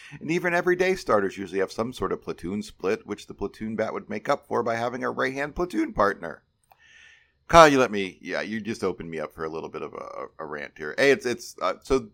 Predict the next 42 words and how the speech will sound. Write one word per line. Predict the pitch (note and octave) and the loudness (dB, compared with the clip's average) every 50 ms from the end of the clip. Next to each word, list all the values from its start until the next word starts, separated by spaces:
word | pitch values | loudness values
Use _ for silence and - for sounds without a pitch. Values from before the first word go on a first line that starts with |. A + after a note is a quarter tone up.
| _ _ | _ _
there's, | - D#3+ - - - - _ _ _ _ | -6 -6 -6 -8 -12 -20 _ _ _ _
the, | - D3 | -10 -10
the | C#3 A#2+ E3 E3+ | -8 -4 -6 2
bad | - F#3 G3 A3+ G#3+ D#3 - | 4 4 6 6 4 2 -2
thing | - B2 A2+ | -2 -2 -2
is | G#2+ G2+ - | -2 -2 -2
just | G#2+ G2 - | -4 -4 -4
that | G2+ - | -6 -8
you | F2+ F2+ | -8 -8
need, | F2 F#2 F2+ - _ - | -8 -8 -8 -10 _ -18
you | - F#2+ G2 | -12 -12 -8
then | E2+ - G#2 G2+ G2 F#2 F2 | 0 2 2 2 2 0 -4
need | E2+ F2+ F#2 F#2 | -4 -4 -2 -2
another | F2+ E2+ F2 E2 F2 D#2+ | -2 -2 -2 -2 -2 -2
roster | - D#2 D#2+ - - - C3+ C3+ | 0 0 0 0 0 -2 -6 -6
spot. | - - - D#3 F3 G#3 - - _ _ _ _ _ _ _ _ _ _ _ _ _ _ _ _ _ _ _ _ _ _ | -6 0 2 2 2 2 -2 -6 _ _ _ _ _ _ _ _ _ _ _ _ _ _ _ _ _ _ _ _ _ _
So, | _ - - G2 F#2+ F#2 F#2 | _ -2 0 2 2 2 2
like, | - F2+ F#2+ F2+ - - | 0 -2 -4 -4 -4 -2
that's | F#2+ G#2 A2 - | -2 -2 -2 -2
the, | - G#2+ - - F2+ | -4 -4 -4 -4 -4
you | G2+ | -4
know, | F#2+ F2 E2+ | 0 2 4
I, | F#2+ G#2+ E2+ F2 | 4 4 4 4
I | A2 | 2
get, | G#2+ - A2+ A2 | 2 2 2 4
I | F#2+ A2 | 4 4
think | G#2+ C3 B2 | 2 0 -4
platoons | - A#2+ A#2 - A#2+ A2+ G#2+ F#2 | -4 -6 -4 -2 -4 -4 -2 -4
are | F#2+ | -6
good. | - - G#2+ A2+ | -4 -2 -2 -2
If | C3+ A#2+ | -2 -2
you | A#2+ A#2 | -2 -4
have | - - | -4 -2
too | - A2 F#2 | -4 -4 -2
many | F#2+ G2+ A2+ B2 | -2 -2 0 0
of | A#2+ G#2+ | -2 -2
'em, | A2+ A#2 A2+ | -2 -4 -6
you | F#2+ | -6
kinda | - G2+ F#2+ F2+ E2 - | -6 -4 -2 -2 -2 -2
hurt | - - G#2 - - | -2 -4 -4 -4 -4
your | E2+ E2 | -4 -2
roster, | D#2+ E2+ F#2+ A2 - - - F#3 F#3 - | 0 0 0 0 -2 -6 -12 -14 -14 -14